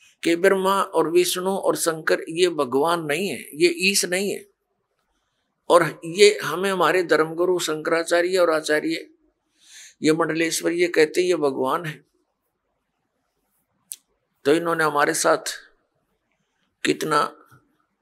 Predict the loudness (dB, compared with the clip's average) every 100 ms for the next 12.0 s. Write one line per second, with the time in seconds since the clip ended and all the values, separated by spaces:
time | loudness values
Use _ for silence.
0 | _ _ _ _ _ _ _ _ 0 2
1 | 4 4 2 0 -2 -4 -6 -14 _ _
2 | _ _ _ _ _ _ _ -2 0 -4
3 | -6 -6 -2 -2 -2 -4 -4 -2 -4 -2
4 | -6 -4 -4 -4 -4 -2 -2 -2 -4 -6
5 | -8 -8 -8 -6 -2 -2 -2 -6 -6 -14
6 | _ _ _ _ _ _ _ _ _ _
7 | _ _ -2 0 0 -4 -2 -2 -4 -4
8 | -4 -4 -6 -4 -6 -6 _ _ _ _
9 | _ _ _ _ _ _ _ _ _ _
10 | _ 2 4 4 2 0 0 2 4 2
11 | 0 2 2 0 2 0 2 2 2 -2